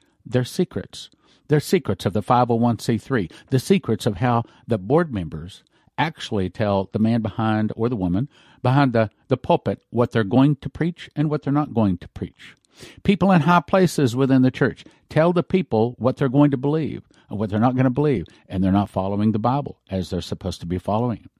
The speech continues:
Seeing they were standing completely naked, I saw the rug being pulled out from under them. In other words, they were exposed. I think that book,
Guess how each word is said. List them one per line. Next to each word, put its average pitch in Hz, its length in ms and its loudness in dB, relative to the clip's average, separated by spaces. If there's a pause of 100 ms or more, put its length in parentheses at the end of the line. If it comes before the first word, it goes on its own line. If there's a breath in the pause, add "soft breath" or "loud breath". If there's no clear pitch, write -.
(680 loud breath)
Seeing 208 240 6
they 208 80 6
were 190 80 6
standing 175 360 2
completely 165 440 2
naked, 170 340 0
I 120 120 2
saw 160 240 2
the 151 120 0
rug 143 260 0
being 120 180 0
pulled 131 280 -2
out 131 140 -4
from 131 160 0
under 131 180 0
them. 76 280 -8
In 104 140 4
other 127 160 4
words, 101 380 0 (180)
they 110 80 -4
were 101 80 -2
exposed. 123 600 -8 (520 soft breath)
I 101 160 -2
think 117 240 0
that 107 220 -4
book, 117 220 -2